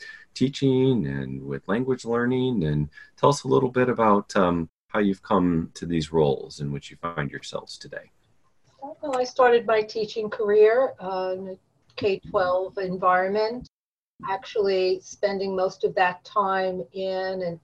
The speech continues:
Speaker 2: elementary school, a K six school. And I was the designated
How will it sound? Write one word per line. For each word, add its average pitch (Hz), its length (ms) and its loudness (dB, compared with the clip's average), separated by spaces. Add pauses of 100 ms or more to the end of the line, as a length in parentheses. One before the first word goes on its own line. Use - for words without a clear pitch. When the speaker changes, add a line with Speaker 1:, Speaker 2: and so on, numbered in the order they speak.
Speaker 2:
elementary 196 520 -4
school, - 260 0
a 175 80 0
K - 160 -8
six - 380 -12
school. 247 480 0 (720)
And 214 460 2 (120)
I 202 220 8
was 196 500 4
the - 80 -6
designated 202 1040 4